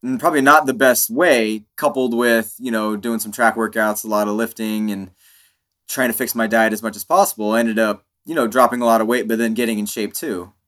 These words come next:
to where I was now in a better frame and a better stance to be able to start playing sports again. So that alluded into track, that alluded into football. It wasn't very good at all.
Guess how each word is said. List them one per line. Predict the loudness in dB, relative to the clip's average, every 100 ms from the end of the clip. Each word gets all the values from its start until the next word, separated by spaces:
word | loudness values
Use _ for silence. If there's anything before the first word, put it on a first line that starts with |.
| _
to | -10
where | -4 0 2 2 4
I | 2
was | 2 2
now | 4 6 4 2 -6 _ _
in | -4
a | -4
better | 0 2 4 2
frame | 0 -2 0 0
and | -2
a |
better | -2 -2
stance | -4 -4 -4
to | -2
be |
able | -2 -2
to | -4
start | -6 -6
playing | -10
sports | -8 -6 -6
again. | -8 -10 -10
So | -4
that | -2 -2 -6 _ _
alluded | -6 -2 -2 -2
into | -8 -10
track, | -4 -4 -4
that | -6
alluded | -6 -6 -8
into | -10 -12
football. | -14 -8 -6 -6 -10 _ _ -20 _
It | 2
wasn't | 4 4 0 -6 _ _ -18
very | -2 2 4
good | 2 0
at | 4
all. | 4 4 -2